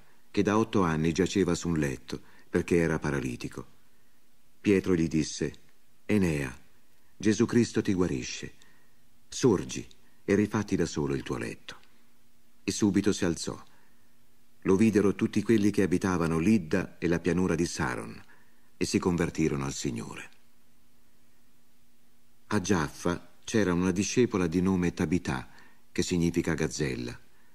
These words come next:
Essa faceva molte opere buone e molte elemosine. Proprio in quei giorni si ammalò e morì. Lavarono il cadavere e lo esposero al piano superiore.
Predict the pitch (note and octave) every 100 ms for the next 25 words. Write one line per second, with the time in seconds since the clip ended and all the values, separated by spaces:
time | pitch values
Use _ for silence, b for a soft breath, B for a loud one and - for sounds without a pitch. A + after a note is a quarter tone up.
0 | b b - - - G#2+ A2 A2 - A2+
1 | G2+ G#2 G2 F#2+ F2+ E2+ E2+ F2 D#2+ C#2+
2 | C2 - F2+ F#2 E2+ E2 C#2+ C2 A#1+ A#1
3 | B1+ B1 - b b b b - - -
4 | - - A#2 B2+ B2 A#2+ C3 B2 C#3+ C3
5 | B2+ G#2 - A#2+ G#2 G#2 D#2+ B1+ - -
6 | - - G2 F2 D#2+ - - - - -
7 | - - - - - - - - F2+ G2
8 | G2 F2+ E2+ E2 F2 F#2 F#2 F#2 F#2 -
9 | b b b F2+ F#2+ - F2 E2 E2+ E2
10 | D#2 E2+ D2+ D2+ D2 C#2+ C2+ A#1+ B1